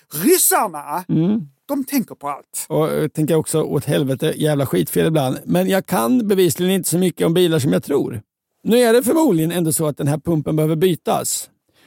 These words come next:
Speaker 2: Och det kan ju bli problem. Ryssland är ju just nu ett vidrigt land. Och hur mycket jag, eh, än tycker
Speaker 1: Alltså, så här,
Speaker 2: Ja.
Speaker 1: ledarna för Ryssland
Speaker 2: Ja.
Speaker 1: är vidriga.
Speaker 2: Ja, och hur jag, eh, mycket jag än tycker om min gamla sovjetiska produkt så
Speaker 1: Mm.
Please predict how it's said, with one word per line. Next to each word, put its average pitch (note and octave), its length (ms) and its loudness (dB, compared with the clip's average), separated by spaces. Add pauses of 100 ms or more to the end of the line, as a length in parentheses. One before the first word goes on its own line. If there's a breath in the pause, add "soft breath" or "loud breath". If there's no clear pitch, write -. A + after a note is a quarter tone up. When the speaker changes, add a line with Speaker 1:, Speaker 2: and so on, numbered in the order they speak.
(160 soft breath)
Speaker 2:
Och D#3+ 140 -6
det F3+ 100 0
kan G3+ 120 0
ju F#3+ 80 2
bli F3 140 2
problem. D#3 520 -2 (160)
Ryssland F3 500 -2
är E3+ 100 2
ju D#3+ 180 2
just D3+ 240 0
nu C#3 160 0
ett B2 80 -2
vidrigt F3 360 0
land. A3+ 420 2 (320)
Och C#3+ 300 -6 (220)
hur C#3 240 -2
mycket D#3 300 -2
jag, C#3+ 100 -2
eh, C#3+ 380 -6 (240)
än C#3 80 -2
tycker G#3 120 -2
Speaker 1:
Alltså, C#4 240 2
så C#4+ 120 0
här, D3 420 0
Speaker 2:
Ja. D#3 100 0
Speaker 1:
ledarna A#3+ 640 2
för F#3+ 140 -6
Ryssland E3 560 0
Speaker 2:
Ja. - 20 2
Speaker 1:
är C#3 40 0
vidriga. D3 560 0
Speaker 2:
Ja, C3 240 -2
och D3+ 220 0
hur F3 100 4
jag, F3+ 300 0
eh, E3 300 0
mycket E3 360 -2
jag D3+ 100 2
än D3+ 120 0
tycker D#3 260 -2
om D3 160 2
min D3 120 2
gamla C#3+ 240 0
sovjetiska C#3+ 480 -2
produkt D#3+ 420 0
så - 200 0
Speaker 1:
Mm. C3 220 0